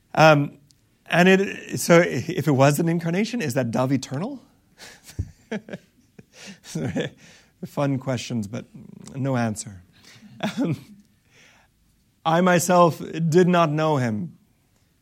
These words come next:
but he who sent, he who sent me to baptize with water said to me, "He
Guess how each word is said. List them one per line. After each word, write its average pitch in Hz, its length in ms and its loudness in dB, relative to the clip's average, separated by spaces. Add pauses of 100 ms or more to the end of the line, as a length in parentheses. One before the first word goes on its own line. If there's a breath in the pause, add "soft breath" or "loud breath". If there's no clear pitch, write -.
(640)
but 151 140 0
he 175 160 4
who 180 140 6
sent, 175 420 -2
he 165 720 -2
who 170 180 -2
sent 190 380 -4
me 185 260 -4
to - 120 -10
baptize 160 520 -4
with 180 160 -14
water 156 240 -6
said 165 300 -12
to - 80 -14
me, 139 220 -14 (580 soft breath)
"He 202 520 -4